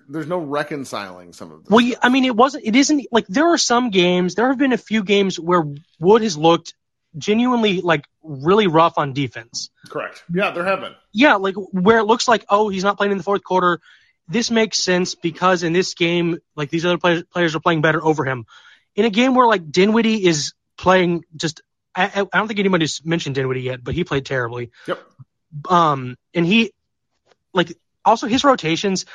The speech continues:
Speaker 2: I, I don't know if you've noticed this, but, like, his rotations are really odd. And
Speaker 1: No,
Speaker 2: they're
Speaker 1: no,
Speaker 2: expecting
Speaker 1: there's,
Speaker 2: him to
Speaker 1: there's
Speaker 2: play,
Speaker 1: no
Speaker 2: like, forty
Speaker 1: consistency.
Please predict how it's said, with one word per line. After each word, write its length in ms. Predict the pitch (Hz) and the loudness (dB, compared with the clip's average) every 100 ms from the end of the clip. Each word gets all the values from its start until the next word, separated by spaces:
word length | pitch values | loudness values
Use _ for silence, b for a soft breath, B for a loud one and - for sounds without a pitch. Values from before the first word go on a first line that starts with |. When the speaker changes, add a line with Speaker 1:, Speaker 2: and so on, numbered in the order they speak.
| B B _ | B B _
Speaker 2:
I, 160 | 196 285 - - | 0 0 -2 -2
I 60 | |
don't 80 | 240 | 2
know 100 | 330 | 2
if 80 | 233 | 2
you've 160 | 175 | 2
noticed 240 | 226 247 - | 2 2 0
this, 120 | - | -6
but, 80 | 196 | -6
like, 100 | 175 | -4
his 140 | 226 | -4
rotations 360 | 302 247 226 175 | -4 -4 -4 -4
are 80 | 135 | -2
really 240 | 156 160 | 0 0
odd. 460 | - 131 117 117 _ _ _ _ _ _ | 0 0 -2 -8 _ _ _ _ _ _
And 100 | 185 | 2
Speaker 1:
No, 40 | |
Speaker 2:
they're 60 | 226 | 4
Speaker 1:
no, 40 | |
Speaker 2:
expecting 360 | 202 170 226 262 | 4 0 -2 0
Speaker 1:
there's, 20 | |
Speaker 2:
him 60 | 247 | -2
to 40 | - | -2
Speaker 1:
there's 60 | 156 | 2
Speaker 2:
play, 100 | 202 | 2
Speaker 1:
no 60 | |
Speaker 2:
like, 100 | 202 | 2
forty 320 | 143 208 208 | 0 2 2
Speaker 1:
consistency. 540 | 196 190 196 196 190 | 0 -10 -10 -8 -10